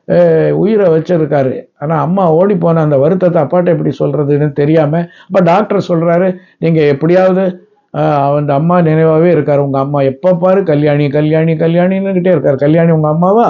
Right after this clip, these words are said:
அவங்கள எங்கேயாவது தேடி கண்டுபிடிச்சு கூட்டு வாங்க, காணாம போயிட்டா நீங்க இப்ப விளம்பரம் கொடுத்து கூட்டிட்டு வாங்க,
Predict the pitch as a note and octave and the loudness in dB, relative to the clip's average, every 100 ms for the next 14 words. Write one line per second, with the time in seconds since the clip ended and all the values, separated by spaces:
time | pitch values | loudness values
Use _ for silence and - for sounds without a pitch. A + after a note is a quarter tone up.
0 | - _ _ - C#3 C3+ C3 B2 A2+ - | -4 _ _ -6 -2 0 0 0 -4 -12
1 | _ _ A#2 C3+ D3+ F#3+ F#3 E3+ F3 D#3 | _ _ -4 0 2 2 2 0 0 0
2 | D#3 C#3+ D3 C#3 C3+ C3+ C3 A#2 G#2 G2 | -2 -2 -4 -6 -6 -6 -6 -8 -8 -16
3 | _ _ _ - B2+ F#3 G3+ F#3+ G3 G#3 | _ _ _ -4 0 2 2 2 0 0
4 | G3+ F#3 D#3+ D#3+ D3+ F3 F#3+ F3 C#3+ D3+ | 0 2 2 0 2 2 2 2 0 -2
5 | G#3+ E3+ F3+ D#3+ C#3 A#2 | -4 -4 -4 -4 -6 -6